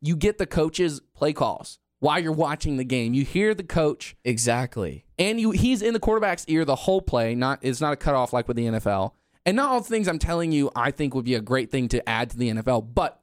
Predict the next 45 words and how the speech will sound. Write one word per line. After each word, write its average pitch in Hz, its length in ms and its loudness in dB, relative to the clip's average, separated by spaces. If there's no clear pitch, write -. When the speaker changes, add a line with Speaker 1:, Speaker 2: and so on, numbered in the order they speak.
Speaker 1:
for 156 80 2
me, 185 360 0
it 202 140 4
made 247 160 0
the 190 80 2
viewing 220 340 0
experience 190 340 -2
on 160 120 -2
T 160 100 -2
V. 131 80 -2
You're 127 140 2
hearing 202 400 0
the 175 60 -10
co-, 175 260 -2
the 147 100 0
coach 165 300 -2
mic'd 156 240 -2
up. 147 180 0
You 156 100 -2
hear 180 100 4
the 170 120 0
quarterback 165 540 0
is 139 100 -6
mic'd 139 280 -2
up. 139 140 2
You 135 80 -6
hear 156 160 4
a 131 60 0
good 156 200 0
am-, 190 100 -4
a 131 80 2
decent 220 300 0
amount 180 140 0
of 147 60 -4
the - 40 -10
players 139 360 2
are 147 140 2
mic'd 143 320 0
up, 135 240 2
and 127 160 0
you're 131 80 0
getting 147 220 0
those 143 180 -2
interviews 151 580 0
immediately. 180 840 0